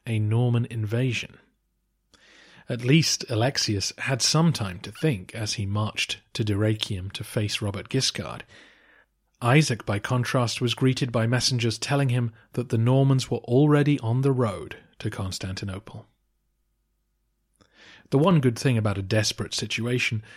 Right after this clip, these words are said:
is that it limits your options, making decisions easier to take. As you may recall, Andronicus had mobilized his Balkan armies, but he'd kept them in five different divisions,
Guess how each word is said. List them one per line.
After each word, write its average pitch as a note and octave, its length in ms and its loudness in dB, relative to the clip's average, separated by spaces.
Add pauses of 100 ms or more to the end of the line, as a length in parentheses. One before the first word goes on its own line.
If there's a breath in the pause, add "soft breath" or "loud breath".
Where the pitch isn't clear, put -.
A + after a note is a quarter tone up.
(120 loud breath)
is D3+ 200 0
that D3+ 120 4
it B2+ 140 -2
limits C3 480 2
your G2+ 180 -4
options, - 540 -8 (280 soft breath)
making B2 340 0
decisions G2+ 580 -2
easier F#2 360 -6
to - 140 -14
take. - 440 -14 (1080 loud breath)
As A2 220 0
you A2 100 2
may A2 140 2
recall, G#2 520 -4 (300 loud breath)
Andronicus C3+ 640 2
had B2 100 -4
mobilized A#2+ 640 0
his G#2 140 -6
Balkan G#2 420 -4
armies, A2 500 -4 (220 loud breath)
but C3+ 120 -2
he'd C#3 180 -2
kept - 300 -2
them C#3 120 2
in C3+ 80 2
five C#3 480 0
different A2 400 -6
divisions, A2+ 640 -2